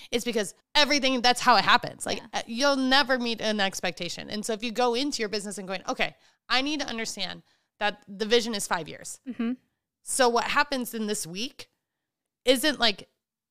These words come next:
Speaker 1: isn't going to make or break five years from now.
Speaker 2: Mm-hmm.
Speaker 1: But I have to do something here." And even if that means risking it and, like, and you get, you know, quick down, quick up, you fail at the project that you think you should be working on, right?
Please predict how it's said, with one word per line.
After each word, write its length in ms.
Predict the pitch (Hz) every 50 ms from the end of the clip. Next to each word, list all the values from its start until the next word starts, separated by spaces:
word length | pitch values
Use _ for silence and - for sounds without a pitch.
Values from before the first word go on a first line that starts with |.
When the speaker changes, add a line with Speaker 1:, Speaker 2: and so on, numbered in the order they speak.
| _ _
Speaker 1:
isn't 240 | - 262 247 294 269
going 240 | 208 269 254 247 240
to 60 | 240
make 240 | 226 226 220 214 -
or 80 | 220 190
break 320 | 165 196 196 180 165 -
five 280 | - - 180 165 165 156
years 200 | 160 160 - -
from 140 | - 151 147
now. 240 | 151 - - - _ _ -
Speaker 2:
Mm-hmm. 220 | 254 214 262 254 285 - _
Speaker 1:
But 160 | 175 220 214
I 60 | 214 220
have 340 | - - 247 294 269 -
to 100 | - 269
do 140 | 214 226 220
something 420 | - - 233 214 190 185 180 175 156
here." 220 | 220 233 196 -
And 160 | - 180 196 208
even 160 | 226 233 254
if 80 | 240 -
that 120 | 214 196
means 200 | 208 214 202 185 190
risking 460 | 190 254 320 - - - 220 180 165
it 220 | 165 170 175 - _ _ _ _ _ _ _ _
and, 240 | - 208 214 220 214
like, 260 | 202 196 185 180 - -
and 320 | - 208 208 196 190 180 - _ _ _ _ _ _ _
you 140 | 190 214 214
get, 260 | 170 - 262 254 254
you 140 | 240 220 202
know, 260 | 185 170 175 202 214 233 254 _
quick 220 | - 262 269 226
down, 260 | - 233 220 233 247
quick 240 | - - 233 220 -
up, 200 | 180 202 247 - -
you 200 | - - 202 196
fail 440 | - - - 220 240 254 220 196 -
at 260 | - 208 202 196 _
the 200 | - 202 190 185 175
project 520 | _ - - 214 202 208 196 220 208 190 -
that 120 | 208 196
you 100 | 175 190
think 260 | 196 - 214 214 202 170
you 40 | 180
should 240 | - - - 247 202
be 100 | 214 208
working 320 | 220 254 269 - 202 170
on, 140 | 147 147 151
right? 240 | 151 170 196 233